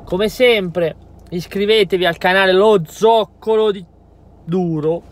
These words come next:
Lo Zoccolo Duro, Lo Zoccolo Duro, non di Sor,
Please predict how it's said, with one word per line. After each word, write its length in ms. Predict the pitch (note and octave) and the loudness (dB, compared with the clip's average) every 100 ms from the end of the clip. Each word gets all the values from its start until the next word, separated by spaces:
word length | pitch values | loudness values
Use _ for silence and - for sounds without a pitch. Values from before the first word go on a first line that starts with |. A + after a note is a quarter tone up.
| - | -20
Lo 120 | C#3+ C#3+ | -16 -12
Zoccolo 440 | D#3+ D#3 - D3 | -12 -12 -10 -10
Duro, 400 | C3+ C3 B2+ C3+ E3 | -10 -10 -10 -12 -14
Lo 140 | C#3+ C3 | -18 -18
Zoccolo 480 | - C#3 - C#3 C3 | -16 -18 -14 -10 -10
Duro, 540 | B2 B2 A#2 - A2+ - - - | -10 -12 -12 -12 -12 -12 -20 -16
non 320 | C3+ C3+ B2+ | -12 -12 -12
di 160 | B2 A#2+ | -14 -14
Sor, 520 | - A#2+ - - | -14 -16 -16 -20